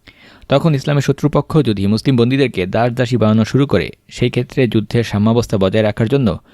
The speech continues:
মুসলিমরাও প্রতিপক্ষের বন্দীদেরকে দাস দাসী হিসেবে গ্রহণ করবে।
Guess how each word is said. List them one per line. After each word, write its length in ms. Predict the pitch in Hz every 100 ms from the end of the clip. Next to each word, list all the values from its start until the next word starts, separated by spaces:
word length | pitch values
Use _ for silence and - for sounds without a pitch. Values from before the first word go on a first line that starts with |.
| _ _ _
মুসলিমরাও 540 | 120 123 160 143 113 90
প্রতিপক্ষের 560 | 117 113 120 110 -
বন্দীদেরকে 580 | 101 104 131 127 - 113
দাস 300 | 98 104 104
দাসী 200 | 110 107
হিসেবে 340 | 98 95 123
গ্রহণ 260 | 117 92 92
করবে। 320 | 92 87 71